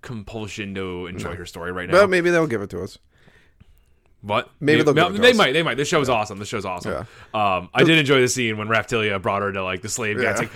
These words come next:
Speaker 1: "Why don't you become a slave?" And then, like, Nafumi's like, "Um, dude, you're the only one dumb enough to do that.
Speaker 2: <laughs> Yeah,
Speaker 1: Uh,
Speaker 2: yeah.
Speaker 1: don't do this. Don't do this." <laughs> And
Speaker 2: I was
Speaker 1: then, of
Speaker 2: glad
Speaker 1: course, and then there was a second one dumb enough to do it.
Speaker 2: Yeah, and I was glad when she made the, "Ah," noise. He's, like,
Speaker 1: Nice.
Speaker 2: "Stop making that noise."
Speaker 1: <laughs> Yes.
Speaker 2: Um,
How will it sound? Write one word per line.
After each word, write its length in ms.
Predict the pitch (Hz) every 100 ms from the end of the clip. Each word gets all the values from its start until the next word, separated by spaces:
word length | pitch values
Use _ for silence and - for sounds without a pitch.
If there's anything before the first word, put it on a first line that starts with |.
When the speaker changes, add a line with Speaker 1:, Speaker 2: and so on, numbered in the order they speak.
| -
Speaker 1:
"Why 120 | 294
don't 140 | 330 196
you 60 |
become 140 | 151 240
a 20 |
slave?" 420 | 262 349 349 170
And 80 | 139
then, 120 | 143
like, 260 | 135 127 110
Nafumi's 320 | 127 123 117
like, 200 | 104 -
"Um, 420 | 127 131 127 123 -
dude, 380 | 120 170 151 143 - 175
you're 160 | 151 190
the 80 |
only 160 | 196 196
one 100 | 180
dumb 160 | 160 156
enough 100 | 123
to 60 |
do 160 | 131 123
that. 220 | 104 104
Speaker 2:
<laughs> 40 | 233
Yeah, 120 | 240
Speaker 1:
Uh, 80 | -
Speaker 2:
yeah. 100 | 220
Speaker 1:
don't 180 | 170 175
do 120 | 160
this. 300 | 117 107 - - - - -
Don't 220 | 135 160
do 160 | 143 120
this." 200 | 101 -
<laughs> 60 | -
And 420 | 143 185 165 131 - -
Speaker 2:
I 140 | 147
was 100 | 180
Speaker 1:
then, 80 | 139
of 60 | 156
Speaker 2:
glad 100 | 151
Speaker 1:
course, 140 | 202
and 80 | 175
then 40 |
there 40 | 190
was 100 | 247
a 20 |
second 220 | 349 302
one 140 | 254 208
dumb 100 | 185
enough 140 | 160
to 80 | 165
do 120 | 135
it. 120 | - -
Speaker 2:
Yeah, 240 | 147 123 135
and 80 |
I 60 | 151
was 160 | 156 143
glad 100 | 139
when 80 | 123
she 100 | 123
made 120 | 123
the, 100 | 143
"Ah," 340 | - 453 381 269
noise. 240 | 190 160
He's, 140 | 147
like, 100 | 123
Speaker 1:
Nice. 100 | - -
Speaker 2:
"Stop 160 | 127
making 160 | 123 113
that 100 | 110
noise." 300 | 104 104 -
Speaker 1:
<laughs> 0 |
Yes. 640 | 131 117 151 - 156 123 131
Speaker 2:
Um, 460 | 131 117 113 101